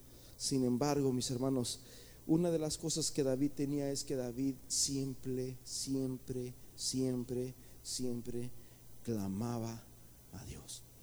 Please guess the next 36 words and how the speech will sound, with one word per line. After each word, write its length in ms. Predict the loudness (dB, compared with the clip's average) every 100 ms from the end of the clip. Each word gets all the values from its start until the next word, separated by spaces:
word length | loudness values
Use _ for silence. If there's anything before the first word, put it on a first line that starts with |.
| -18 -16 -2
Y 200 | 2 4
ahí 200 | 4 2
fue 160 | 4 4
donde 180 | 4 0
escribió 320 | -4 -2 -2
el 60 |
Salmo 260 | -2 -4 -6
treinta 320 | -4 -6 -4
y 20 |
cuatro, 340 | -2 -2 -2 -4
que 100 | -4
es 100 | -2
uno 100 | -2
de 100 | -2
mis 140 | -2
salmos 320 | 0 -2 -2
favoritos. 560 | -2 0 0 0 -2 -2 -10 -16 -12 -2
Este 200 | 0 4
Salmo 400 | 2 2 0 0
treinta 300 | 0 0 -2
y 60 |
cuatro, 360 | 0 0 0 -2
y 120 | 2
yo 120 | 2
siempre 360 | 2 2 2 2
lo 120 | 2
leo 240 | 4 2 2
cuando 220 | 2 2
voy 140 | 2
al 100 | 2
hospital 520 | 0 -4 -6 -2 -2 -4
a, 100 | -6
a 180 | -8
orar 260 | -4 -2 -4
por 180 | -2 -2
alguien. 300 | -2 -6